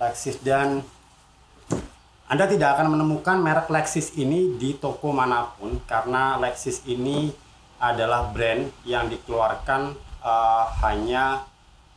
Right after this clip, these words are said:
eh, di toko Impertek. Jadi di P T Intan Persada Teknik saja ini brand dikeluarkan, jadi brand ini tidak ada di tempat lain. Untuk s-, dari segi harga, Lexus ini termasuk murah ketimbang kita beli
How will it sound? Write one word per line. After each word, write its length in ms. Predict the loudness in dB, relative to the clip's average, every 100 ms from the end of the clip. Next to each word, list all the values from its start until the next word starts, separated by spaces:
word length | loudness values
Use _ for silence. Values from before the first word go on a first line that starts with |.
| -2
eh, 180 | 2 2
di 160 | 0 -4
toko 320 | -6 -4 -4
Impertek. 720 | -4 -4 -6 -4 -6 -6 -20
Jadi 400 | -14 -6 -4 -2
di 120 | -4 -4
P 120 | -4 -6 -4
T 0 | -4 -4 -4
Intan 320 | -6 -2 -2
Persada 320 | -2 -4 -4 -2
Teknik 400 | -2 -2 -4 -4
saja 560 | -6 -6 -2 -2 -2 -8 -20 -20 -20 -6
ini 160 | -2 -2
brand 260 | -2 -2
dikeluarkan, 640 | -4 -2 0 0 0 0 0
jadi 240 | -4 -4
brand 240 | -4 -2 -2
ini 160 | -2
tidak 300 | -4 -4 -2 0 0
ada 100 | -2
di 80 | -2
tempat 320 | -2 -2 0
lain. 240 | -2 0 -2 -4 -12 -20 _ _ _ _ _ _ -8
Untuk 580 | -4 -2 0 0 0 -4
s-, 400 | -8 -10 -12 -10
dari 300 | 0 2 2
segi 260 | 0 0 2
harga, 560 | 2 2 0 2 4 2
Lexus 340 | 0 -2 -2
ini 140 | -2 -2
termasuk 400 | 0 0 -2 -4
murah 400 | -4 0 -2 -2
ketimbang 480 | -8 -4 -2 -2 -2
kita 320 | -4 -2 -2
beli 560 | -2 -2 -2 -2 -2